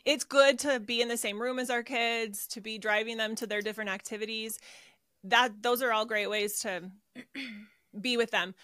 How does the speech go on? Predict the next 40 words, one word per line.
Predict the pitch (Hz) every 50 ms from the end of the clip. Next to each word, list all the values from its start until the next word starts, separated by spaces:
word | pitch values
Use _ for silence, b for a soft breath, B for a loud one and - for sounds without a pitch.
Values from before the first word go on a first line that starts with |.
| b b -
But | 247 220
when | 262 269 262
we're | 262 247 240
really, | 226 226 247 269 277 269 262 262 254 254 247 240
like, | 240 233 -
intentionally | - - 220 214 - - - - 240 233 233 233 - - 233 220 214 214 214 208 202 196 196 190 - - _ _
making | - 208 214 220 220 220 220 214 - 233 220 214 208 202 202 190 - -
a | 208
decision | 190 190 208 208 - - - 208 208 202 233 220
of | 196
how | 202 202 240 247 277
can | - 294 320
I | 302 262
really | 220 196 214 214 214 226 226
be | 208 196 202
present | 185 - - 190 190 175 180 156
with | 180 180 -
them? | 185 160 127 - 196 - _ _ _ _ -
Like, | - - -
I, | - 240 262 269 - -
I | 226 247
could | 240 302 233
do | 240 254
the | 208 208
dishes | 202 - 226 247 - - 320 302 302 285 277
or | -
I | 226 226
could | 220 220
go | 214 220 208
play | - 233 202
Legos | 196 202 190 208 196 208 208 190
on | 196 190 190
the | 190 196
floor | - 202 196 190 180
with | 185 190 -
my | 190 170 175
child | 180 - 196 170 175 175 170 180 -
for | 202 196
five | 190 - 185 180 175
minutes. | 175 180 175 185 196 190 - - -